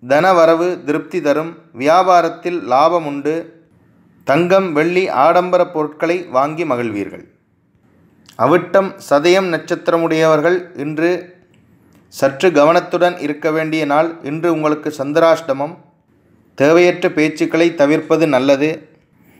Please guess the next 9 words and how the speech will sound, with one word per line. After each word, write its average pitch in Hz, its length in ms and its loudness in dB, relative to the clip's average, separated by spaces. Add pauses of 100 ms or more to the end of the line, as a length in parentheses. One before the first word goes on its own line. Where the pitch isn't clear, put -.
(160)
இன்று 143 300 4
அனைவரும் 170 560 2
சிவ 160 380 0
வழிபாட்டில் 160 680 2
ஈடுபடுங்கள். 151 920 -4 (760)
வாழ்வில் 160 500 2
உயர்வான 175 680 2
நிலையை 151 420 0
பெறலாம். 104 460 -4